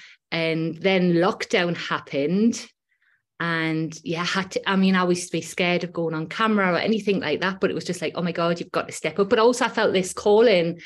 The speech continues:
'cause I've always felt this sense of service for, like, the Northeast and the community. And I felt, like, the calling of, like, I had to step up, you know, it's, like, really needed.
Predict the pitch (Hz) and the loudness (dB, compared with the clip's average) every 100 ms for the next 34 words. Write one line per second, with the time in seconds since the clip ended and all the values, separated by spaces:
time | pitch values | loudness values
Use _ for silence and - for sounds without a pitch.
0 | - - 220 247 269 269 233 165 196 214 | -18 -2 4 6 6 4 2 2 2 2
1 | 202 190 185 - 190 185 190 277 - 214 | 2 0 -4 0 4 6 6 2 2 4
2 | 196 196 190 196 214 208 196 233 240 240 | 6 4 4 2 4 4 2 0 0 0
3 | - 208 190 220 233 240 - 226 226 226 | 0 0 0 2 4 4 2 0 0 -2
4 | 220 - - - - 175 175 165 208 175 | -4 -14 -16 -18 -4 -2 0 2 4 6
5 | 180 165 170 - 208 220 208 190 165 - | 4 2 -2 0 2 4 2 2 0 0
6 | - 190 - 196 - 180 185 220 233 214 | -4 -4 -8 -8 -4 -2 0 0 2 4
7 | 196 226 233 208 175 175 202 185 180 190 | 6 6 4 2 0 2 2 2 4 4
8 | 220 269 320 381 | 2 2 2 0